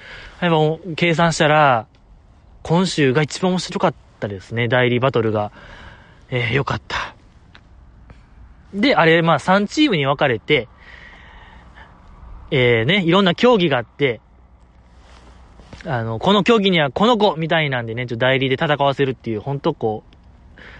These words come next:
イカゲームっていう例えられてましたけども、う、そういうやつですか？いや、そ-、それで、えー、負けたチームは、ビリビリ電気椅子二ゼロ二二を食らっていただきますみたいな。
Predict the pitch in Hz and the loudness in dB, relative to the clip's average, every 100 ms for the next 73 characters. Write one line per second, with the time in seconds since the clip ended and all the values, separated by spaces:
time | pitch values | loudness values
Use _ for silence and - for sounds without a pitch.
0 | - - - - - 190 202 185 196 170 | -20 -20 -20 -20 -4 0 2 2 2 2
1 | 143 - 147 160 175 165 165 160 165 160 | -2 -2 -2 -2 0 0 0 0 -2 -2
2 | 143 120 113 107 107 - - _ - - | -4 -4 -6 -10 -12 -20 -20 _ -20 -20
3 | - - - - - - 160 151 233 233 | -20 -20 -20 -20 -20 -6 -2 2 4 4
4 | 220 160 110 - 180 - - - - - | 2 0 -4 -4 -2 -2 -6 -20 -20 -18
5 | - 131 202 202 - 220 233 262 120 - | -6 -2 2 2 2 2 2 0 -2 -8
6 | - - - - - - - - - - | -20 -20 -20 -20 -20 -20 -20 -20 -20 -20
7 | - - - - - - - 131 120 123 | -20 -20 -20 -20 -20 -20 -8 -4 -2 0
8 | 208 214 165 - 233 226 151 143 175 123 | 0 2 0 0 0 2 2 2 2 0
9 | - - - - _ - - - _ - | -6 -20 -20 -20 _ -20 -20 -20 _ -20
10 | - - - 147 170 262 233 240 208 240 | -20 -20 -14 -2 2 2 4 2 2 0
11 | 220 233 165 165 190 190 240 226 208 202 | 2 0 2 2 2 2 2 2 0 0
12 | 233 202 - 220 202 208 214 214 208 196 | 0 -2 0 -2 0 -2 -2 -2 -4 -4
13 | 151 123 113 110 | -4 -4 -6 -10